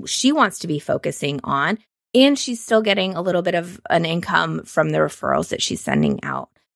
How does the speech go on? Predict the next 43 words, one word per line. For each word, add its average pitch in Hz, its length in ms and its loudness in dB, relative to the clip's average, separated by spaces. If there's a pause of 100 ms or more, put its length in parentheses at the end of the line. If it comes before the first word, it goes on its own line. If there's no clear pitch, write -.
(140)
So 220 280 4
the 208 260 -4
impact 226 680 -2
of 147 160 0
that - 460 -4 (260)
is 220 180 4
pretty 262 340 2
great, - 420 0 (180)
right? 190 420 2 (200)
Like, 196 400 0
that 233 240 6
is 233 200 0
helping 226 520 0
other 226 280 4
women 196 300 0
build 180 200 0
their 180 140 0
businesses, 170 840 -2 (100)
and 190 360 0
it's 175 180 -6
helping 185 300 2
her 190 120 -2
clients 165 460 -2
and 165 180 0
herself. - 760 -2
And 190 180 0
so, 190 260 6 (360)
but 220 320 6
if 190 200 0
we, 190 280 2
if - 180 -2
we 180 80 2
pull 226 200 0
it 220 60 0
back 214 200 4
to 226 100 -10
the 185 140 2
initial, 180 540 2
"Here's 185 260 0
what 180 100 2
I 165 80 2
wanna 160 240 -2
do" 202 600 4